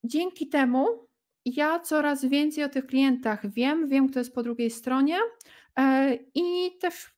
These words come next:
mam wrażenie, że oni się czują bardziej zaopiekowani, bo też to jest takie, że ktoś się wreszcie zainteresował, a nie tylko wysłał brief i daj hajs i na tym kończymy.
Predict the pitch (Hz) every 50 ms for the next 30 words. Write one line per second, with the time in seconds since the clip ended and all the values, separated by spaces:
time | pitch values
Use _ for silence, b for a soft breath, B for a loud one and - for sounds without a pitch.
0 | _ _ _ _ _ _ _ _ _ _ _ 240 262 285 285 269 269 277 294 285
1 | 311 311 311 302 277 285 285 285 277 269 - 262 - - 269 262 254 262 262 262
2 | 262 247 247 254 254 240 247 240 240 233 220 233 226 190 190 170 180 202 190 202
3 | - 220 214 214 - _ 226 214 226 - - 220 - 233 220 226 226 226 - 233
4 | - - 220 220 226 226 226 - 220 220 220 214 220 226 220 214 - 240 240 247
5 | 240 226 - 226 226 233 233 233 233 226 220 220 220 220 220 220 202 202 233 240
6 | 233 - - 233 233 214 220 - - 226 226 233 233 - - 214 208 208 - 202
7 | 220 - 208 208 - - 190 185 190